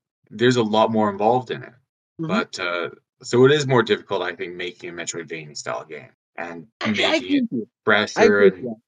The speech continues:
Speaker 1: newer.
Speaker 2: Um, especially in, like, the now, like, the nowadays, wow, in, uh, the gaming market today, because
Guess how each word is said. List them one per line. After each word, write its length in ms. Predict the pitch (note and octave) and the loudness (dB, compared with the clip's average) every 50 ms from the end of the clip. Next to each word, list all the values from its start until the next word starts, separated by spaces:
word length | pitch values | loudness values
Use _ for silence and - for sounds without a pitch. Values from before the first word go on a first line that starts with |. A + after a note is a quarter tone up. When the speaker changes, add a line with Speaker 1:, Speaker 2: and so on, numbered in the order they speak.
| - - _ _ - | -20 -20 _ _ -6
Speaker 1:
newer. 500 | A#2+ B2+ B2+ B2 G#2 F2+ D#2 C#2+ - _ _ _ _ _ | -2 0 2 2 2 2 0 -2 -6 _ _ _ _ _
Speaker 2:
Um, 320 | F3+ G3+ G3+ F#3+ F#3 F3 - _ _ _ _ _ _ _ - | 2 4 4 4 2 0 -6 _ _ _ _ _ _ _ -4
especially 760 | F3+ - - A3 A#3 A#3 - - C4+ C#4 C#4+ C#4 C4+ C4 A#3 - - | -2 2 2 2 2 2 -2 -2 0 2 2 2 2 0 -2 -4 0
in, 220 | - F#3+ F#3+ F3+ | 0 2 2 2
like, 200 | E3+ E3 D3+ - | 2 0 0 0
the 80 | E3 D3+ | 0 0
now, 320 | C#3 A#2+ A2 A2+ B2+ C#3+ - - | 0 0 2 2 2 0 0 0
like, 220 | C#3+ C3 B2 - B2 B2 A#2 A#2 _ _ _ | 0 0 0 -2 -6 -12 -14 -14 _ _ _
the 160 | C3 B2+ B2 | -2 0 0
nowadays, 680 | A#2 A2 G2 F#2+ F#2+ G2 G2+ G2 G2+ F#2+ F#2+ F#2+ F#2 - | 0 -2 -4 -4 -4 -6 -4 -4 -4 -4 -6 -8 -8 -4
wow, 300 | - G2+ F#2+ F2+ F2 - _ _ _ _ _ _ | -4 -2 -2 -2 -4 -6 _ _ _ _ _ _
in, 320 | F3+ F#3 F3 E3 D3 C#3+ - - | 4 6 6 6 4 2 -4 0
uh, 300 | D3 D#3 D3+ C#3 C3 A#2 - _ _ _ _ _ _ _ _ _ | 4 4 6 4 4 0 -4 _ _ _ _ _ _ _ _ _
the 80 | - D3+ | -4 -2
gaming 300 | - D#3 D3+ D#3+ E3+ E3 | 0 2 2 2 2 0
market 380 | D3 C#3 C#3 D3 - D#3 A#2+ - | 2 0 0 0 0 -2 -6 -6
today, 400 | - A2+ A2+ G#2 G2 F2+ - - _ _ _ _ _ _ _ _ _ _ _ _ | -4 -2 0 0 0 -2 -4 -8 _ _ _ _ _ _ _ _ _ _ _ _
because 500 | D#3+ D#3 - G3 F3 E3+ E3+ E3 - | -2 2 4 6 6 6 4 4 0